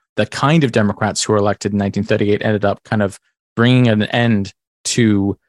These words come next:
the, uh, spate of New Deal legislation. And you could almost draw an analogy between the kind of ending of the kind of New Deal emergency measures and potentially an end to some of the emergency relief measures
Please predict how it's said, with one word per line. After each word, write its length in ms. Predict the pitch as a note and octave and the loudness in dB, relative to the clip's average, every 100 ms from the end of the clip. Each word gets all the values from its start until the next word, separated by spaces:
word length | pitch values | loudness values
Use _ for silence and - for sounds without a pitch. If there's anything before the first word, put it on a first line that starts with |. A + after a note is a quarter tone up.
| _ _ _ | _ _ _
the, 340 | A#2 G#2 G2+ | 0 2 0
uh, 260 | G2 G2 F#2+ F#2+ - | 0 0 -2 -6 -10
spate 280 | - - A#2+ | -8 -2 0
of 80 | G#2+ | 2
New 180 | A2+ G#2 | 2 2
Deal 420 | G#2+ B2 A2+ G2+ _ | 2 2 0 -2 _
legislation. 600 | G#2+ G#2 - G2+ G2 G2 | -6 -4 -4 -4 -4 -4
And 120 | G2 G#2 | -2 -2
you 60 | |
could 100 | G#2+ | 0
almost 240 | A2+ A2 - | 0 0 0
draw 140 | A#2 | -2
an 80 | G#2 | 0
analogy 460 | G2 G2+ A2 - | -2 -2 -2 -2
between 600 | G#2 - - G#2 G2 F#2+ - _ _ _ _ | -6 -6 -4 -2 -2 -6 -10 _ _ _ _
the 500 | C#3 A2+ G#2 G2+ G2+ _ _ _ _ | -4 0 0 0 -4 _ _ _ _
kind 180 | - A#2 | -2 0
of 200 | G#2 F2+ - _ | 0 -2 -12 _
ending 400 | A#2+ B2+ A#2+ A#2+ | 0 2 2 2
of 400 | A2 G2+ F#2 - _ | 2 0 -4 -16 _
the 100 | A2+ | -2
kind 220 | G#2 B2+ | 0 0
of 80 | G#2+ | 2
New 180 | G#2+ B2 | 4 2
Deal 280 | A#2+ A#2+ A2 | 4 2 4
emergency 440 | G#2+ A2+ B2 - | 2 2 -2 -2
measures 480 | G#2 F#2+ G2 F#2+ - - _ - | -2 -2 -4 -4 -6 -10 _ -6
and 100 | G2+ | -4
potentially 720 | G#2+ - G#2+ - G#2+ G2+ G2 - _ _ - | -2 -2 -2 0 0 0 -2 -8 _ _ -2
an 200 | G#2+ - | 0 0
end 240 | A2 A2+ | 0 0
to 160 | - A2 | 0 0
some 160 | - | 0
of 80 | A2 | 0
the 80 | G#2 | 0
emergency 560 | G2 G2+ G2+ - G2+ G2 | 0 0 -2 -4 -4 -2
relief 380 | G#2 G2+ G2+ | 0 0 0
measures 500 | A2 G2 G2+ F#2+ - | -2 -2 0 -2 -4